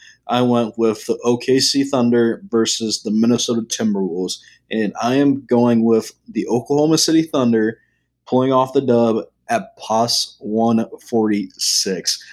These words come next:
So looking at this perspective, I,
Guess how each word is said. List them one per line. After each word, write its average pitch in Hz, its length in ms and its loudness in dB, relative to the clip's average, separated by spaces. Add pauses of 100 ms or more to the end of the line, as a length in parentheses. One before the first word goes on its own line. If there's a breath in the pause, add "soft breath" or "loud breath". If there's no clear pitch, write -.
So 117 640 2
looking 165 360 4
at 156 140 2
this 147 160 0
perspective, 131 640 2
I, 135 400 -2